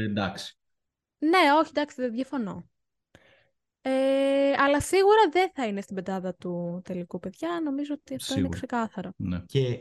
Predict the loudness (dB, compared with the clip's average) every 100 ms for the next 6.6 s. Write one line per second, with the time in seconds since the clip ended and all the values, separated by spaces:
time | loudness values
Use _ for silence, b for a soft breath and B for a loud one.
0 | -12 -12 -8 -4 -4 -6 -8 -4 -2 -2
1 | -2 -2 -2 -2 -4 -6 -10 _ _ _
2 | _ _ _ -2 0 0 0 0 2 2
3 | 2 -2 0 0 0 0 2 0 0 0
4 | 0 0 -4 -4 -2 2 2 2 0 0
5 | 0 -2 -2 -6 -6 -4 -2 0 0 0
6 | 0 0 -2 -2 -4 -6